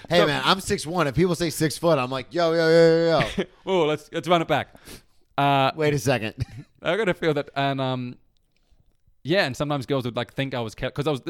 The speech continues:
Speaker 2: I was living in Boston for a bit. I did an exchange
Speaker 1: Yeah.
Speaker 2: there.
Speaker 1: And he was there for a little bit.
Speaker 2: Yeah, and, uh, we were
Speaker 1: Savior of Game seven.
Speaker 2: <laughs> Was he? When was
Speaker 1: Yeah.
Speaker 2: that?
Speaker 1: Uh, a couple years ago, I think it was in the, uh, Eastern Conference Finals, or maybe the game to go to the Eastern Conference Finals.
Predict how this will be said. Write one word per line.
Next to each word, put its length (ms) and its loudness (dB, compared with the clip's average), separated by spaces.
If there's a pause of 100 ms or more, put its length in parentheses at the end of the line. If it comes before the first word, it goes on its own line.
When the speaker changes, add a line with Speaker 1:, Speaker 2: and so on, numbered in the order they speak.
Speaker 2:
I 40 -4
was 100 -4
living 180 -6
in 60 -10
Boston 320 -6
for 80 -8
a 20 -8
bit. 160 -12
I 80 -14
did 140 -4
an 40 -4
exchange 420 -4
Speaker 1:
Yeah. 40 -10
Speaker 2:
there. 160 -8 (100)
Speaker 1:
And 140 -8
he 100 -4
was 140 -8
there 100 -4
for 120 -12
a 40 -8
little 180 -10
bit. 200 -10
Speaker 2:
Yeah, 320 -4 (100)
and, 200 -8
uh, 80 -8 (180)
we 120 2
were 40 4
Speaker 1:
Savior 240 0
of 80 -6
Game 220 -2
seven. 460 -4 (600)
Speaker 2:
<laughs> 80 -2 (320)
Was 180 0
he? 140 -2
When 180 -6
was 100 -2
Speaker 1:
Yeah. 60 -2
Speaker 2:
that? 200 0 (200)
Speaker 1:
Uh, 240 2
a 80 0
couple 180 -2
years 200 -2
ago, 160 -2
I 80 0 (160)
think 180 -6
it 60 -6
was 200 -6
in 140 -8
the, 260 -8
uh, 540 -6
Eastern 300 -12
Conference 340 -8
Finals, 400 -8
or 100 -10
maybe 220 -6
the 120 -10
game 260 -10
to 100 -18
go 180 -4
to 60 -6
the 80 -6
Eastern 240 -10
Conference 360 -10
Finals. 400 -6